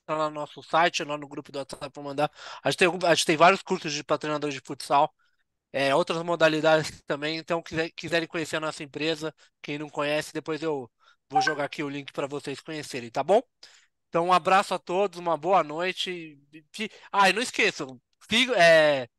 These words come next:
se inscrevam no canal, porque a gente tá tendo várias lives, temos lives de goleiro de campo, futsal, já tivemos até live de goleiro de handball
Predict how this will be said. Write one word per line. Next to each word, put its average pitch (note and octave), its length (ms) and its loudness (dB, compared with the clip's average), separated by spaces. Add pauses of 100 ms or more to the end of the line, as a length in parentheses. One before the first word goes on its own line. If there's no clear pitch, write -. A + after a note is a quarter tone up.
(240)
se - 140 -4
inscrevam A3 400 0
no A3 100 -4
canal, E3+ 460 0
porque - 160 -12
a E3+ 40 -8
gente F3 200 -12
tá F#3+ 100 2
tendo F#3 280 -2
várias F3 340 6
lives, D#3 340 4
temos D3+ 200 -12
lives E3+ 180 2
de - 80 -20
goleiro E3 240 -6
de C#3+ 80 -10
campo, F3 640 0 (340)
futsal, F3 380 2
já E3+ 60 -4
tivemos F3 280 -2
até F#3 160 2
live F3+ 220 4
de D#3+ 80 -12
goleiro E3 180 -4
de D3+ 100 -10
handball D3+ 560 -2